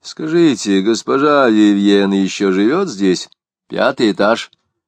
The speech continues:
"В той же квартире, где жила с мужем?" "Я тогда ещё здесь не служила, мне было совсем мало лет. Кажется, госпожа Вивьен сменила квартиру на более скромную, теперь у неё только две комнаты и кухня,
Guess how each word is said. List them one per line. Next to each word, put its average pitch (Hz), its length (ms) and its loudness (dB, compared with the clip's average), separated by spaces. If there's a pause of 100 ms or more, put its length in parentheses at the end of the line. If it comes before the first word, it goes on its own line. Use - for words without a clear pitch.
(280)
"В - 100 -20
той 127 260 -4
же 139 140 -6
квартире, 127 720 -4
где 98 240 0
жила 92 320 0
с - 140 -10
мужем?" 131 400 -6 (640)
"Я 107 340 0
тогда 107 280 -2
ещё 107 200 -4
здесь 107 220 -2
не 113 80 -6
служила, 113 560 0
мне 90 180 -2
было 92 160 0
совсем 92 320 -4
мало 104 340 -2
лет. 101 320 -4 (460)
Кажется, 185 400 -4
госпожа 175 380 -2
Вивьен 170 380 2
сменила 175 420 0
квартиру 160 420 0
на 160 100 0
более 160 720 2
скромную, 120 720 0
теперь 123 260 -6
у 123 40 -2
неё 123 180 0
только 117 280 -2
две 113 260 0
комнаты 127 600 -4
и 113 40 -10
кухня, 139 400 -6